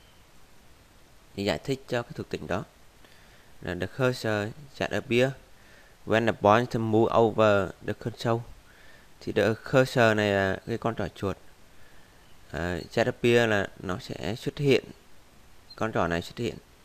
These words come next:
khi mà cái pointer là cái tà V,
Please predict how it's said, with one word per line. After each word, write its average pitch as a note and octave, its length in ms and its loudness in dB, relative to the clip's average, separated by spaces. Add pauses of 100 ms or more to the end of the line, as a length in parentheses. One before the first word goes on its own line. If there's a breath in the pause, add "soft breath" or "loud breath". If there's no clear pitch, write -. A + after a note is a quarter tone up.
(540 soft breath)
khi C3 300 6
mà G#2 520 2 (920 soft breath)
cái G#2+ 400 2 (280)
pointer A2 500 2
là F#2+ 300 0 (140)
cái G#2 360 -6
tà G#2 80 -4
V, G#2 120 -2